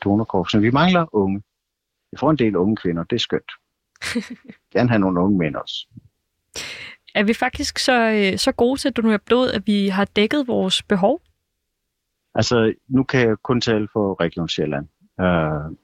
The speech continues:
Speaker 1: og det har vi.
Speaker 2: Kan vi blive bedre på nogen måde i Danmark til, til det her med at donere blod?
Speaker 1: Ja, det kan man faktisk. Altså, dels så, øh, stiger behovet for den medicin, der bliver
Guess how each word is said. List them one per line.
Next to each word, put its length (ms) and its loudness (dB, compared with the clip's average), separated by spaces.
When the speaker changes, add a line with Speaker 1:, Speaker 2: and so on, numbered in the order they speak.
Speaker 1:
og 160 -2
det 80 2
har 240 -2
vi. 120 -10
Speaker 2:
Kan 160 2
vi 120 2
blive 200 -2
bedre 460 2
på 120 -2
nogen 280 2
måde 440 2
i 100 -4
Danmark 440 -2
til, 640 0
til 260 -2
det 80 4
her 100 2
med 120 -6
at 100 -8
donere 220 -2
blod? 280 -4
Speaker 1:
Ja, 120 0
det 120 0
kan 160 0
man 100 -2
faktisk. 520 -6
Altså, 380 0
dels 520 -2
så, 440 0
øh, 360 -2
stiger 540 0
behovet 520 0
for 300 0
den 140 4
medicin, 500 -2
der 80 -2
bliver 180 0